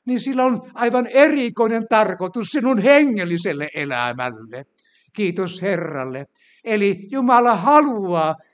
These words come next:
että niin kuin kansa kulki erämaassa neljäkymmentä vuotta, se oli hengellinen matka, vaikka oman iskottelun kanssa muutaman kuukauden matka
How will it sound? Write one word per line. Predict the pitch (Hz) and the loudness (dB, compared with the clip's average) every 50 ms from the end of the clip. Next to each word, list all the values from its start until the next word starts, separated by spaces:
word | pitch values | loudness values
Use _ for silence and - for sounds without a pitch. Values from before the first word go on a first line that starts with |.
| _ _ 180 | _ _ -12
että | 180 175 220 214 | -8 -6 -4 -4
niin | 208 233 220 | -2 -2 -4
kuin | 226 247 233 226 175 - - _ _ | -4 -4 -4 -4 -6 -10 -16 _ _
kansa | - 240 247 220 208 - 226 214 | 0 0 0 0 0 -2 -4 -4
kulki | 220 202 220 208 208 208 220 208 | -4 -4 -4 -4 -4 -2 0 0
erämaassa | 202 196 196 180 175 170 165 175 185 | 0 2 2 0 0 0 -2 -2 -4
neljäkymmentä | 170 175 180 170 160 156 156 156 - - - - | -4 -4 -4 -4 -4 -6 -6 -8 -8 -8 -8 -6
vuotta, | 139 170 160 139 147 - _ - 143 143 - _ _ _ _ - | -6 -6 -8 -8 -8 -10 _ -12 -12 -12 -14 _ _ _ _ -10
se | - 214 | -6 -4
oli | 196 190 180 170 170 | -2 -2 -2 -2 0
hengellinen | 196 269 277 277 269 247 214 190 160 139 131 139 135 139 143 143 143 | 2 4 4 4 2 0 -2 -2 -4 -4 -6 -8 -8 -8 -8 -8 -8
matka, | 143 143 139 135 - _ _ _ - - 135 135 117 _ _ _ _ _ _ - | -6 -6 -6 -6 -8 _ _ _ -14 -12 -10 -10 -12 _ _ _ _ _ _ -10
vaikka | 160 151 156 - 185 170 | -10 -10 -8 -8 -6 -6
oman | 175 185 190 185 190 202 | -4 -2 -2 -2 -2 -2
iskottelun | 202 196 - - 185 165 165 170 180 156 151 151 147 | -4 -6 -8 -8 -8 -8 -8 -8 -10 -10 -10 -10 -8
kanssa | - 170 160 151 135 - 175 160 160 - - _ _ _ _ - 214 196 185 - | -6 -6 -6 -6 -6 -8 -8 -8 -8 -8 -12 _ _ _ _ -18 -16 -16 -14 -12
muutaman | 196 185 190 190 185 196 202 190 196 180 170 170 170 170 | -10 -10 -8 -6 -4 -4 -4 -2 -2 -2 -2 -2 -4 -4
kuukauden | 175 175 165 160 175 170 165 156 165 160 | -4 -6 -8 -4 -4 -4 -2 -2 -4 -4
matka | 160 156 156 156 - - 165 156 | -4 -4 -6 -6 -8 -10 -12 -12